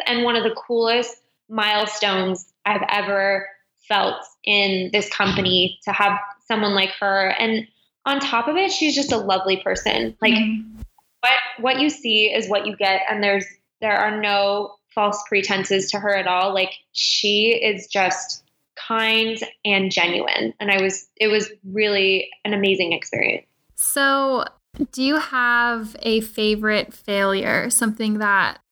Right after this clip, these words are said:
Speaker 2: it seemed so devastating at first, and then you look back now and you're happy that it went that way?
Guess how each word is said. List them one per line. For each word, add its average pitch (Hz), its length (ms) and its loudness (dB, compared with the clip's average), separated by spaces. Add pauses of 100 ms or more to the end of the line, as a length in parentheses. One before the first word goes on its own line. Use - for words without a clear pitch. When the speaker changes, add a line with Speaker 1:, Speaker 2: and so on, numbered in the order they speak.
(160)
Speaker 2:
it 226 200 -2
seemed 214 600 0 (120)
so 214 260 2
devastating 208 1000 2 (200)
at 190 180 2
first, 302 720 0
and 208 600 0 (120)
then 202 600 0
you 208 180 0
look 202 260 2
back 196 260 0
now 202 300 2
and 196 280 -8
you're 190 240 2
happy 185 480 2
that 175 380 0 (360)
it - 160 0
went 180 220 0
that 180 220 0
way? - 240 2